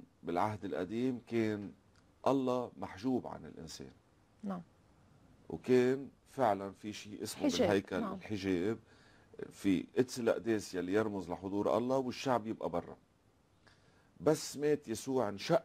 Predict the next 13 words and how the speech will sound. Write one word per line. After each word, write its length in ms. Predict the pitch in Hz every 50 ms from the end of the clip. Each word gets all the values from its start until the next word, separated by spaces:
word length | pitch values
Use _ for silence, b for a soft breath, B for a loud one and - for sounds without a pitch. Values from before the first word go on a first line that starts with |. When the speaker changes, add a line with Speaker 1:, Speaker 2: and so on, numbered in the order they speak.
| - -
Speaker 1:
الحجاب، 500 | 90 85 - - 92 85 87 85 82 78 - _ -
صار 320 | - - 104 107 - -
الله 160 | 117 123 110
وجها 320 | 107 110 117 107 104 98 95
لوجه. 400 | 87 87 90 92 101 95 - - - - _ b b b b b b b b b b b -
ما 140 | - 110 131
عاد 220 | 139 143 143 135
في 180 | 139 - 127 117
شيء 220 | - - 131 131
بيحجب 440 | 110 101 127 120 113 107 107 98 90
الإنسان 400 | 92 85 92 87 - - 98 85
عن 180 | 82 85 - -
الله. 240 | 85 87 78 71